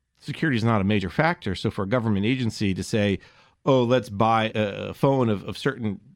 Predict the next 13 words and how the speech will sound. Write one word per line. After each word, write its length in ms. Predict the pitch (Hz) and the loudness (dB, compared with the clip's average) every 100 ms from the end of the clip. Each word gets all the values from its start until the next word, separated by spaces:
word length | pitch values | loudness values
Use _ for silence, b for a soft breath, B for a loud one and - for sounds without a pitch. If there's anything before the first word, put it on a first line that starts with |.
| _ - | _ -6
you 80 | |
know, 60 | 104 | -2
maker, 380 | 98 160 175 110 | 2 2 2 0
whether 340 | 107 101 104 | 2 2 0
it's 160 | 95 - | 0 -4
a 40 | |
BlackBerry 420 | 85 123 - 117 | -4 -2 0 -2
phone 220 | 107 120 104 | 0 0 0
or 100 | 95 | 0
whomever," 500 | 107 160 156 113 - B B B B | 0 0 0 -2 -2 B B B B
that's 440 | - 107 139 143 - | -8 0 0 0 0
made 200 | 120 117 | 0 0
for 460 | - 113 107 98 | 0 0 0 -2